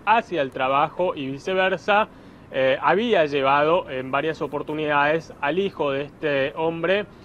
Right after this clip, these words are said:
al colegio, algo que no estaba en los planes y en la trayectoria planificada de, de, de, de este vehículo ni del conductor, y por lo tanto, como era algo que se desviaba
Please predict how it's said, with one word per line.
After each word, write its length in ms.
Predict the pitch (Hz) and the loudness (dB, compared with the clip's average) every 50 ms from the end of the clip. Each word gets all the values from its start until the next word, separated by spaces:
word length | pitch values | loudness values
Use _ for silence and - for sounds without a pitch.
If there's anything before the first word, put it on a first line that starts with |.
| - - - - - - | -20 -20 -20 -20 -10 -4
al 140 | - 135 139 | -2 -2 0
colegio, 420 | - 151 185 233 220 - - 165 | 2 2 2 2 2 2 0 -2
algo 200 | 147 147 156 151 | -2 -2 -2 -4
que 100 | 143 147 | -4 -4
no 100 | 135 139 | -6 -6
estaba 600 | 143 139 - 196 196 190 160 147 139 135 139 151 - | -6 -4 2 4 4 4 6 4 4 2 2 0 -4
en 480 | 160 143 147 151 156 160 156 147 139 | -10 -10 -8 -8 -10 -10 -10 -10 -8
los 140 | 131 139 131 | -8 -8 -10
planes 580 | - - 143 143 143 143 147 156 160 165 160 - | -10 -10 -6 -2 -2 -2 -2 -2 -4 -6 -6 -6
y 40 | 143 | -8
en 80 | 127 | -6
la 80 | 127 127 | -6 -8
trayectoria 800 | - 127 127 123 131 123 - - 185 196 175 151 143 139 139 139 - - - - - | -4 -6 -6 -6 -6 -10 -6 -4 -2 -2 0 0 0 0 -2 -4 -8 -18 -20 -20 -12
planificada 800 | - 139 131 131 131 123 - 131 - - 131 135 143 143 139 135 | -4 -4 -2 -2 -2 -6 -8 -8 -2 0 0 2 2 2 2 0
de, 360 | 123 120 120 117 113 113 113 | 0 0 0 -2 -2 -4 -4
de, 380 | 110 120 117 113 113 113 110 107 107 - - - - - - - - - 131 | -4 -4 -4 -2 -2 -4 -6 -8 -12 -16 -20 -20 -20 -20 -20 -20 -20 -20 -10
de, 180 | 123 123 120 113 | -8 -8 -8 -6
de 140 | 110 - 123 | -6 -6 -6
este 200 | 139 - - 139 | -6 -4 -4 -4
vehículo 540 | 135 135 151 170 190 - 208 196 185 165 147 | -2 -2 -2 -2 -4 -2 -2 0 0 0 0
ni 100 | 135 131 | 0 -2
del 140 | 123 123 | -2 -2
conductor, 460 | - 127 127 127 135 131 - 190 208 208 | 0 -2 -2 -2 -4 -2 2 2 2 2
y 60 | 190 | 0
por 180 | - - 135 | -2 -2 -4
lo 120 | 131 131 127 | -4 -4 -4
tanto, 340 | - 151 160 170 170 160 139 | -2 -4 -4 -2 -4 -6 -4
como 380 | - 135 127 131 135 135 147 | -4 -6 -4 -2 0 0 0
era 180 | 160 165 160 151 | 2 2 2 2
algo 240 | 156 165 170 165 147 | 2 2 0 0 -2
que 140 | 156 139 | -2 -6
se 120 | 135 - 151 | -6 -4 -4
desviaba 760 | 139 139 139 131 147 175 214 233 208 175 160 156 160 165 160 | -4 -4 -4 -2 0 2 4 4 4 4 4 4 2 2 0